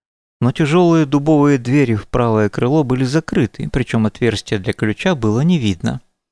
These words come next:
"Вот, значит, где она находится.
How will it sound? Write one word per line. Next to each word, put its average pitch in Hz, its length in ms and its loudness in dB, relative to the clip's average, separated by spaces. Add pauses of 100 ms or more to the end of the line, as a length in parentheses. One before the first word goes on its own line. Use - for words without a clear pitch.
(340)
"Вот, 247 420 -2
значит, 135 520 -6
где 131 280 -4
она 135 200 -4
находится. 135 880 -6